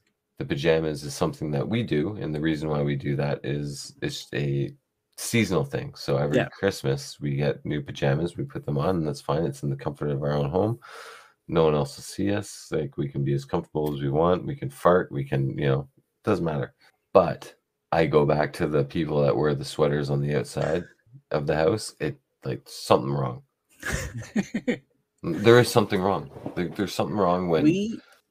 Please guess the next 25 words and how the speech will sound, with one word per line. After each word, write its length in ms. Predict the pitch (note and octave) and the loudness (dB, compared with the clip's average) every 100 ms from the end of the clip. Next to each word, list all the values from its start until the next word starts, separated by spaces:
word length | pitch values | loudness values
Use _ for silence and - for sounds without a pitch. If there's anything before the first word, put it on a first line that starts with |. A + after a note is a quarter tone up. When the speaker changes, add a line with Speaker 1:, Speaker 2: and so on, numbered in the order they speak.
| _ | _
Speaker 2:
took 180 | - D3+ | -6 -4
the 100 | D#3 | -4
kids 320 | C3 B2+ A2 | 0 0 0
to 100 | - | -2
see 300 | G#2+ A#2 G#2+ | -4 -2 -2
Santa 680 | G#2 - - G#2 G#2 - F2 | -2 -2 0 -2 -4 -6 -8
for 160 | - | -6
a 60 | C#2+ | -10
picture, 500 | - - - - G2+ _ - | -10 -16 -14 -14 -16 _ -8
and 460 | G#2+ G#2+ G#2 G2+ G2 | -2 0 2 0 -2
there's 200 | G2 F#2+ | -4 -4
a 40 | |
family 360 | - G2+ A2+ D3+ | -2 0 0 0
in 60 | |
front 200 | - F#2+ | -2 -4
of 80 | D#2 | -4
us, 380 | F#2 A#2 - - | -8 -10 -14 -18
and 120 | - | -12
they 60 | G2 | -6
all 80 | - | -2
Speaker 1:
Yeah. 80 | A2+ | 0
Speaker 2:
had 100 | B2 | 0
their 80 | |
jackets 400 | C3+ G#2 G2 - | 0 0 -2 -4
on. 320 | F2+ F2 B2 | -4 -2 -4